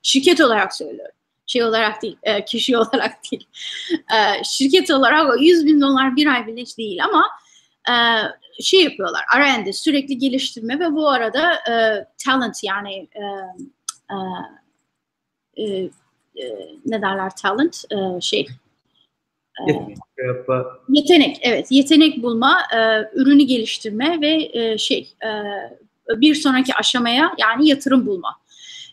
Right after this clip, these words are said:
Speaker 1: E, bir sonraki aşama Series A diyorlar. Genelde venture capital ve V C company şirketleri. Yani venture capital, e, büyük, büyük,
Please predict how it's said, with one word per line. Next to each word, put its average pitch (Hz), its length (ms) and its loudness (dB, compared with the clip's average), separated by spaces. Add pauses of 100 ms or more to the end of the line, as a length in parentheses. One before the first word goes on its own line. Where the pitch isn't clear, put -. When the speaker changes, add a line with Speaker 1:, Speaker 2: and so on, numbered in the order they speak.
Speaker 1:
E, 233 220 4
bir 339 120 8
sonraki 302 460 4
aşama 277 600 2
Series 277 560 2
A 262 220 2
diyorlar. 220 340 0
Genelde 247 500 -2
venture 262 340 -2
capital 247 500 -6
ve 226 160 -6
V 220 200 -4
C - 200 -4 (100)
company 196 480 -8
şirketleri. 190 640 -8
Yani 190 340 0
venture 254 340 0
capital, 247 460 0 (540)
e, 208 220 4 (220)
büyük, 277 460 6
büyük, 277 380 4